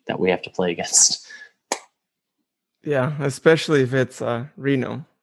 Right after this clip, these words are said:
Speaker 2: And that, that would probably be
Speaker 1: He'd never.
Speaker 2: But
Speaker 1: He'd
Speaker 2: I don't
Speaker 1: never.
Speaker 2: think he'd ever. I hope so.
Speaker 1: He'd
Speaker 2: <laughs>
Speaker 1: never.
Speaker 2: <laughs>
Speaker 1: No.
Speaker 2: Yeah,
Speaker 1: Don't
Speaker 2: no,
Speaker 1: even put it out there.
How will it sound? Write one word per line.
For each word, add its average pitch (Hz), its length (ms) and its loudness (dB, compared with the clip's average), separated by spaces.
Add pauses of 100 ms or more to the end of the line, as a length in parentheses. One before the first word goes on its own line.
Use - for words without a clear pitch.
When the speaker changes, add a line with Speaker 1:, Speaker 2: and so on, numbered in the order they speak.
Speaker 2:
And 139 140 -12
that, 131 120 2
that 127 140 -2
would 131 160 -6
probably 131 220 0
be 127 360 -6 (320)
Speaker 1:
He'd 98 200 4
never. 90 380 2 (100)
Speaker 2:
But 131 120 -8
Speaker 1:
He'd 117 140 6
Speaker 2:
I - 40 -2
don't 151 140 6
Speaker 1:
never. 170 140 4
Speaker 2:
think 185 160 2
he'd 156 140 0
ever. 135 360 -2
I 139 60 -8
hope 147 240 -4
so. - 140 2
Speaker 1:
He'd 117 460 8 (180)
Speaker 2:
<laughs> - 40 -6
Speaker 1:
never. 127 1040 4
Speaker 2:
<laughs> - 880 -6
Speaker 1:
No. 123 520 4 (520)
Speaker 2:
Yeah, 139 340 -2
Speaker 1:
Don't 123 240 4
Speaker 2:
no, 131 120 6
Speaker 1:
even 107 420 0 (160)
put 127 180 8
it 123 140 6
out 110 260 4
there. 95 300 -4